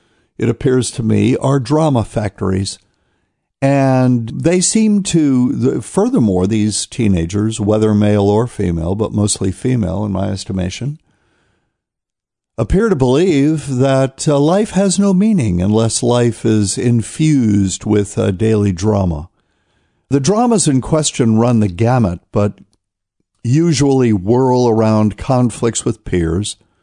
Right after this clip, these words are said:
if no other drama presents itself. In other words, if everything is hunky-dory in the child's life, socially and otherwise,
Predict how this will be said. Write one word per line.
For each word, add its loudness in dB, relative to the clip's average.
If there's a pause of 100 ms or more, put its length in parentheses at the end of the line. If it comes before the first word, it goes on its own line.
(580)
if -2
no 2
other 0
drama 2
presents -2
itself. -4
In 0
other 2
words, 0
if 0
everything 0
is 0
hunky-dory 0
in -2
the -2
child's -2
life, -2
socially -2
and 0
otherwise, 0